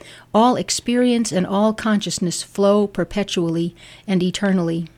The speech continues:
Another symbol for center is the hearth, which is the heart of the home, and by extension, the heart of the community and the world. In the hearth, spirit shines brightly,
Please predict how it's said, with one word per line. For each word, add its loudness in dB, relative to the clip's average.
Another 6
symbol 0
for -6
center 0
is -4
the -2
hearth, -2
which 0
is -2
the -2
heart 0
of -6
the -6
home, 0
and 0
by 2
extension, 0
the -4
heart 0
of -4
the -2
community 0
and 6
the 6
world. 2
In 6
the 4
hearth, -2
spirit 0
shines 2
brightly, -2